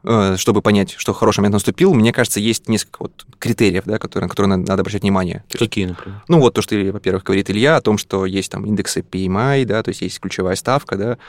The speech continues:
Speaker 1: они дают общую картину. Есть, эм, более такие глубинные индикаторы, да, например, э, мне кажется, что когда мы смотрим на инфляцию, да, то есть нужно смотреть еще на стратегический резерв нефти в С Ш А. Потому что сейчас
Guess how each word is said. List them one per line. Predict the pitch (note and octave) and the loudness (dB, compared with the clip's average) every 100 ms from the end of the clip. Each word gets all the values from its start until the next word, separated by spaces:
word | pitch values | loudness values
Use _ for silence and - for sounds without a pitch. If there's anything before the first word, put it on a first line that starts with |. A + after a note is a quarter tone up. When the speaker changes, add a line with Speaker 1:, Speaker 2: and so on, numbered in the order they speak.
| - | -18
Speaker 1:
они | - A2+ C3+ - - _ _ | -2 2 2 0 -10 _ _
дают | F#2 G#2+ A2+ | -2 0 0
общую | A2+ - - | -2 -2 -8
картину. | - - - - - - - | -10 -14 -12 -12 -14 -20 -20
Есть, | - G#2+ C#3+ - | -4 0 0 -2
эм, | A2 G#2 G#2 F#2 - - - - | -2 -2 -2 -2 -4 -10 -10 -10
более | A2 G#2+ A#2 A2 | -4 2 4 2
такие | G2+ - G#2 G2 F#2+ _ _ _ _ _ - - | 0 -6 -2 -2 -4 _ _ _ _ _ -18 0
глубинные | B2+ A2+ A#2+ G2+ F2+ - A2+ | 2 4 4 4 0 -4 -6
индикаторы, | G2 G2 F#2+ - F#2+ | -6 -4 -6 -8 -4
да, | G#2 | -2
например, | - G2 G#2+ | -2 0 2
э, | G2 G2 F#2 | 0 -2 -4
мне | G2 G2+ G2 | -2 0 0
кажется, | F#2 - | -2 -8
что | - F#2 G2 | -10 -8 -2
когда | G2+ | 0
мы | G2 | 0
смотрим | G#2 G2+ | 0 2
на | G#2 | 2
инфляцию, | G2+ F3 - G2 - _ - | 2 2 2 -2 -6 _ -12
да, | - - | -8 -6
то | - | -6
есть | - | -4
нужно | A2+ B2 | -2 -2
смотреть | G#2+ G2+ - | -2 -4 -2
еще | - G2 | -2 -2
на | F#2+ F#2+ | 0 -2
стратегический | - - - G#2 A#2+ - E3 | -4 -8 -4 -4 -2 -2 -2
резерв | G3 G#2+ - | 0 0 2
нефти | G3 F#3+ - | -2 -2 -8
в | |
С | - | -8
Ш | - - | -8 -8
А. | - - - - - _ | -10 -14 -20 -20 -20 _
Потому | - - F#2 | -6 -2 -2
что | - | -2
сейчас | - - D3+ | -4 0 0